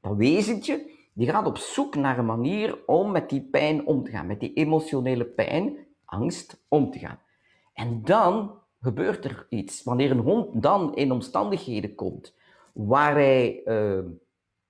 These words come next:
waar hij, waar zijn jachtgedrag wordt geprikkeld, hè, dat kunnen, eh, geuren van kleine prooidieren zijn,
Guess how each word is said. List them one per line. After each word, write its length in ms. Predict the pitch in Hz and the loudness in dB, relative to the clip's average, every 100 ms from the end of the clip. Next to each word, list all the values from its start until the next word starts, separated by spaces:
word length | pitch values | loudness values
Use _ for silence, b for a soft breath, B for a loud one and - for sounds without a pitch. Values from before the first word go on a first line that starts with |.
| _ _ _ - | _ _ _ -12
waar 240 | - 113 | -6 -4
hij, 420 | 107 104 101 - - | 0 2 2 -2 -4
waar 160 | 117 | -2
zijn 160 | 110 117 | 0 0
jachtgedrag 600 | 160 - - - - - | 0 -2 -10 -10 -10 -10
wordt 200 | - - | -14 -14
geprikkeld, 680 | _ - 240 - - - - b b b | _ -2 0 -2 -6 -8 -14 b b b
hè, 220 | - 208 | -2 0
dat 160 | 110 - | -2 -2
kunnen, 420 | 113 101 95 - | 0 4 2 2
eh, 220 | - - | -4 -6
geuren 440 | - - 123 135 110 | -8 2 4 4 2
van 180 | 98 95 | -4 -4
kleine 360 | 107 - - - | -4 -6 -10 -4
prooidieren 540 | 98 104 - 170 175 | -2 0 -2 -4 -4
zijn, 360 | 202 202 208 | -4 -6 -8